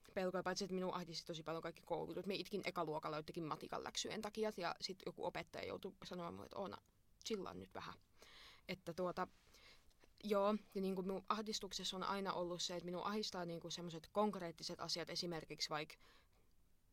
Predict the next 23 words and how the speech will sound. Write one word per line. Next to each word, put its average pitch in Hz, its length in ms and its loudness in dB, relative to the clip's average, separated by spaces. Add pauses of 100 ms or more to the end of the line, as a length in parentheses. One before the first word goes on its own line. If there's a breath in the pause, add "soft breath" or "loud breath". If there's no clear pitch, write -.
(120)
se, 202 120 6
että 175 120 0
pitää 170 220 6
tulla 185 220 2 (100)
kouluun. 214 600 8 (2000 soft breath)
Ja 170 260 2 (1000 soft breath)
niinku 185 240 0 (920)
kaupassa 180 420 4
käynti 202 320 4
tai 180 140 0
niinku 180 160 0
tollaset, 254 540 4
ja 214 100 4
sit 220 220 4
myös 214 260 4
ihan 226 220 2
sellaiset, 190 420 -2
mitä 175 180 -2
minun 170 180 -2
pää 165 200 4
keksii - 480 -2
ihan 156 280 -4
niinku - 280 -6